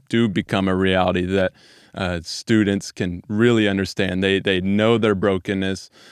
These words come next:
uh, they know their sin, and they know the weight of it. And,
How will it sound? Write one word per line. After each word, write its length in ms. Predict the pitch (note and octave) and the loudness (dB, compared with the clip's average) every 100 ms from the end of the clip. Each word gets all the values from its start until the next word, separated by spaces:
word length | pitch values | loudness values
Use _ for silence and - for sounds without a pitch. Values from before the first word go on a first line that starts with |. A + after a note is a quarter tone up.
| _ - | _ -4
uh, 220 | F#2+ F#2 | -2 -2
they 180 | F#2+ F#2+ | -2 -2
know 520 | G2+ G#2 G#2 A2 G#2+ - | 2 2 4 2 -2 -4
their 140 | A2+ F#2 | -4 -4
sin, 440 | - A2 G2 G2+ | -4 -2 0 0
and 100 | F#2 | -2
they 80 | F#2 | -2
know 220 | F#2+ G#2+ | 0 2
the 120 | G#2+ | 2
weight 260 | G2 G2 F#2 | 2 0 0
of 100 | F#2 | 0
it. 160 | F#2+ - | -2 -2
And, 340 | G#2 F#2+ F#2 | -2 -2 -2